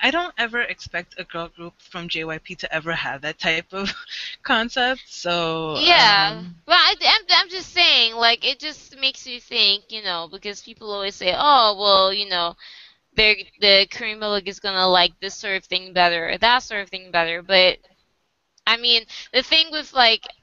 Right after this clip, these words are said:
Speaker 2: I feel like the thing that made Girls' Generation, one of the things that made them so popular is the fact that, you know, people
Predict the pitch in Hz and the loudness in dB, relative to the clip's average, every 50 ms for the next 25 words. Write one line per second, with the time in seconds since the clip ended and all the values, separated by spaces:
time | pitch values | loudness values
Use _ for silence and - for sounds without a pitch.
0 | _ - - - 254 277 - 311 330 330 320 320 285 254 - - - - 240 226 | _ -4 0 0 0 -2 -2 -2 0 4 4 4 4 4 0 -4 -18 -20 -18 -18
1 | 226 - - 254 254 254 254 214 226 196 190 - _ 226 - _ 208 208 214 220 | -10 -2 0 0 0 0 0 0 2 2 2 0 _ -12 -20 _ _ -14 -4 0
2 | 226 233 240 - - 226 220 220 214 208 208 214 202 196 202 233 262 285 - - | 0 0 0 0 -2 -4 -4 -4 -4 -8 -14 -10 -6 -2 0 0 0 -2 -2 0
3 | 247 214 208 202 196 190 - - - - _ _ - _ _ _ _ _ _ _ | 0 0 0 -2 -6 -18 -18 -18 -18 -18 _ _ -20 _ _ _ _ _ _ _
4 | _ 185 180 202 254 285 311 320 262 277 - - 226 220 208 202 - - 196 190 | _ -12 -6 -4 0 2 2 2 2 0 0 0 0 -2 -2 -4 -8 -6 -6 -6
5 | 196 196 190 190 196 196 _ - 190 185 185 185 185 180 196 - - 202 190 170 | -2 0 2 2 2 0 _ -4 -2 -2 -2 -6 -12 -18 -16 -10 -8 -8 -6 0
6 | 240 226 208 220 - 220 208 202 196 190 185 185 190 - - 185 - - 190 180 | 2 2 2 2 0 -4 -2 0 2 2 2 0 -2 -4 -8 -10 -4 -2 0 0
7 | 185 _ - 190 185 180 180 160 _ _ _ _ - 214 208 202 190 185 180 180 | -2 _ -2 2 4 4 4 2 _ _ _ _ -18 -16 -10 -8 -6 -6 -8 -10
8 | _ _ - 226 - _ 208 208 196 190 190 185 180 | _ _ -16 -16 -14 _ -8 -6 -6 -4 -6 -6 -8